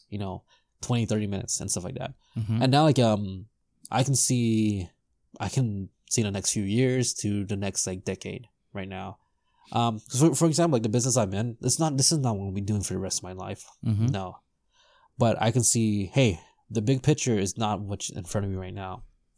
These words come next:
Speaker 1: So it's okay that things suck right now, but they're not gonna suck forever. And if you do the work, do
Speaker 2: It
Speaker 1: the
Speaker 2: will
Speaker 1: time.
Speaker 2: pay off.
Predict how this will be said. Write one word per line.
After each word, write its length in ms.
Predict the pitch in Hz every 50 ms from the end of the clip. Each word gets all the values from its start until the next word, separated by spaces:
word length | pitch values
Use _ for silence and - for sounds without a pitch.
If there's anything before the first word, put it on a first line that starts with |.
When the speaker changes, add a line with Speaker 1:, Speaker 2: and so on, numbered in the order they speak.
| -
Speaker 1:
So 120 | - - 139
it's 120 | 123 -
okay 340 | 175 170 - 208 190 175 160
that 200 | 143 131 127 -
things 180 | - 123 117 -
suck 340 | - - - 117 107 110 -
right 120 | 131 123 117
now, 300 | 120 127 131 135 135 _ _ _ _ _ _ _ _ _ _ _ -
but 80 | 139
they're 100 | 123 131
not 280 | 127 120 120 127 120 -
gonna 160 | - 113 110 104
suck 200 | - - 107 -
forever. 440 | - - 95 98 98 98 98 101 _ -
And 160 | - 104 107
if 160 | 117 117 -
you 120 | 139 139 135
do 480 | 120 117 120 120 123 123 120 117 110 _ _ _ _ _ _ _ _ _ -
the 100 | 110 113
work, 380 | 104 107 117 117 123 120 - - _ _ _ _ - - - - - _ _ _ _ _ _ _ _ _ _ _ - 127 - - 117
do 100 | 117 127
Speaker 2:
It 20 | 123
Speaker 1:
the 40 | 117
Speaker 2:
will 140 | 120 120 117
Speaker 1:
time. 160 | 117 123 131
Speaker 2:
pay 140 | 117 107 104
off. 400 | 104 101 92 - - - -